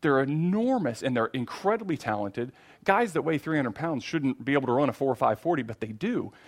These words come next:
But the, they're managed, they're controlled by these very diminutive people that have all authority. These referees are grace under pressure. When, and when they make a questionable call,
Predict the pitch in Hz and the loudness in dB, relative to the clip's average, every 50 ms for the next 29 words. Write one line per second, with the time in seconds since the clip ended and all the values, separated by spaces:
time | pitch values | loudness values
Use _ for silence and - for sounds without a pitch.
0 | - - - - - 160 147 143 160 135 123 - - 139 139 175 170 160 151 123 | -20 -20 -16 -2 0 2 4 4 4 2 2 -2 -2 2 4 6 6 6 4 4
1 | 127 147 175 208 262 285 233 139 110 110 113 - - 139 139 143 139 - - 147 | 2 0 0 0 0 0 0 -2 -2 -4 -8 -6 -2 0 0 0 0 0 -2 -2
2 | 131 117 - - - 254 294 269 165 113 110 123 143 - - _ _ _ _ _ | -2 -2 -4 -4 -2 0 0 2 2 0 0 -2 -4 -8 -16 _ _ _ _ _
3 | _ _ _ _ _ _ - 160 156 143 139 127 143 190 247 208 139 127 123 123 | _ _ _ _ _ _ 0 2 2 2 2 0 0 -2 -4 -4 -4 -2 -2 0
4 | 170 208 220 185 143 - - 120 110 113 - - _ - 226 262 - - 120 113 | 0 -2 -2 -4 -4 -2 -2 -2 -2 -4 -8 -14 _ -4 -4 -4 -2 -4 -4 -6
5 | - - - - _ - 175 170 196 185 165 - - 196 214 196 156 - 220 226 | -6 -10 -16 -2 _ 2 4 6 6 4 4 4 4 6 6 6 6 4 4 4
6 | 196 120 90 - - - _ _ _ _ _ _ _ _ _ _ _ _ _ _ | 4 2 0 -4 -12 -18 _ _ _ _ _ _ _ _ _ _ _ _ _ _
7 | _ _ _ _ _ _ _ _ _ _ _ 151 143 185 170 127 139 160 185 208 | _ _ _ _ _ _ _ _ _ _ _ -4 -2 -2 -2 2 4 4 4 4
8 | - 180 170 185 220 220 185 - - - 123 123 117 110 104 98 - _ - - | 4 2 0 2 0 0 -2 -2 2 4 6 6 6 6 4 0 -6 _ -14 -12
9 | 139 113 135 175 202 214 160 - - - - 143 143 147 143 - - 175 185 185 | -8 0 2 4 4 4 2 -2 -6 -4 -2 0 0 0 0 0 0 0 0 0
10 | - - 95 - - _ _ _ _ _ _ _ _ _ _ _ _ _ _ _ | -2 -6 -10 -10 -14 _ _ _ _ _ _ _ _ _ _ _ _ _ _ _
11 | _ _ _ _ _ - 120 123 151 156 156 - - - - - - - - 139 | _ _ _ _ _ -8 -2 2 2 2 2 0 -4 -12 -20 -20 -4 0 2 4
12 | 139 170 160 156 135 139 165 123 - - 123 - - - 214 220 - - 147 147 | 4 4 4 6 6 6 6 4 4 2 0 0 0 -2 -2 -2 -2 -4 -4 -2
13 | 139 120 110 104 - - - 247 277 233 143 110 101 101 110 | 0 0 0 0 -2 -4 -2 0 0 2 2 2 0 -2 -4